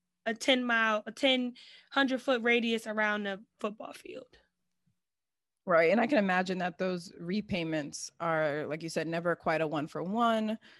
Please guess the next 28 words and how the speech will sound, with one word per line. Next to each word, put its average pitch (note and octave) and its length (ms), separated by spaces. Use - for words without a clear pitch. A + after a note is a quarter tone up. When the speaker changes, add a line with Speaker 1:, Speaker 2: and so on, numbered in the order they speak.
Speaker 2:
Um, D#3+ 180
they F3+ 100
might E3+ 220
come E3 220
late. E3+ 400
You F#3 100
might F3 180
get F3 120
'em E3 120
a D#3 40
year E3 260
and E3 80
a F#3 40
half E3 300
later D#3+ 680
after D#3+ 640
it's E3 260
already D#3+ 340
been D#3 220
long D3+ 240
gone D#3+ 540
out E3 180
the E3 80
city's D3+ 340
budget. C#3+ 540
Um, D3+ 520
and E3+ 140
so, C#3+ 400